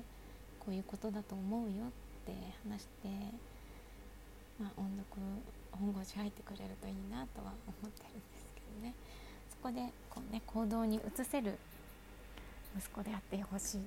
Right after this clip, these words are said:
と、<laughs> 母的には思います。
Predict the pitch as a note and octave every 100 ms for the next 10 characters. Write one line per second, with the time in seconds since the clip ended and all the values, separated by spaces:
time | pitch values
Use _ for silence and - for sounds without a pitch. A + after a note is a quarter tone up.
0 | - - - A#3 - C4 - - - -
1 | - - - - - B3+ F#3+ - F#3+ -
2 | G#3+ A3+ G3 - - - - D#3+ E3 F3
3 | - - - - -